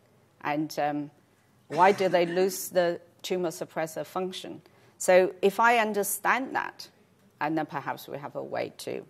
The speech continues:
reactivate it. And then I have to say that's really the question we've been trying to address. I don't think we have all the answers yet. And, and so that's really the question we were trying to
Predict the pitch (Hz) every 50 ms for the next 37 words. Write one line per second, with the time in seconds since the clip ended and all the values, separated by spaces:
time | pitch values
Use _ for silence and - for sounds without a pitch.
0 | 156 156 156 143 165 175 - - - - - 131 90 90 - - 104 120 151 165
1 | 180 185 190 - - - - - _ - 214 220 262 294 285 - 226 190 - -
2 | 175 175 160 196 - - - - - 175 175 196 190 170 160 156 156 - 147 -
3 | - - 196 196 - - - 143 139 139 135 135 139 - 135 143 135 - - -
4 | 139 135 135 135 139 143 - - 135 127 123 127 - _ _ _ - - 147 147
5 | - 147 151 185 226 - - 131 - - - 156 156 - 165 156 147 - - 139
6 | 135 - 135 139 143 143 139 147 151 165 170 156 156 147 - - 175 208 240 -
7 | - 165 156 - - - 135 143 - - - - _ _ _ _ _ _ _ _
8 | _ _ - - 156 165 165 170 - 185 165 160 165 165 160 - - 165 160 147
9 | 175 190 - - - - 170 160 170 185 180 160 151 143 139 143 147 135 - -
10 | 147 139 - - - 131 139 135 123 131 135 - - - 120 127 135 135 - 135